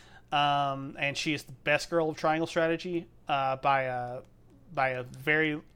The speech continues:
very large margin. Um, but in, in compared to the others on this list, I, I think that it is,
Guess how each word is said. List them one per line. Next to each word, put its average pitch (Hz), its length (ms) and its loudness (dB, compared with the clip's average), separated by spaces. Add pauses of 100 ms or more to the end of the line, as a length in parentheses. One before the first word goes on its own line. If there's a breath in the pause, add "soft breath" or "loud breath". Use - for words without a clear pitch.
(160)
very 160 440 2
large 160 280 2
margin. 165 460 0 (640 soft breath)
Um, 131 480 2 (380)
but 165 260 4 (320)
in, 156 540 2
in 147 540 -2 (1700 loud breath)
compared 233 480 6
to 247 140 2
the 214 200 -4
others 180 380 10
on 165 320 2
this 151 260 -4
list, 139 360 -6
I, 139 320 2
I 135 160 0
think 131 280 -10
that 135 180 -8
it 131 100 -10
is, 131 560 -10